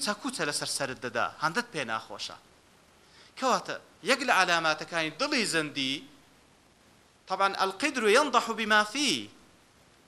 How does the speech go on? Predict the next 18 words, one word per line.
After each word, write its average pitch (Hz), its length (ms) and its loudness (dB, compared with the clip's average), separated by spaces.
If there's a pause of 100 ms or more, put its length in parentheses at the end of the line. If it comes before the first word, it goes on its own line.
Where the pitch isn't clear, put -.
(680)
مەنجەڵ 185 440 0
چی 311 140 4
تێدا 240 280 2
بێ، 208 120 -4
هەر 269 100 2
ئەوەی 294 200 0
لێ 220 160 2
دەردەچی. 123 460 -4 (920)
ئەو 285 200 8
دڵە 233 260 6
چی 311 200 4
تێدا 208 300 4
بێ، 185 120 -4
هەر 285 140 4
ئەوەی 294 240 2
لێ 302 160 2
دەردەچی. 139 480 0 (380)
ئیتر 208 240 0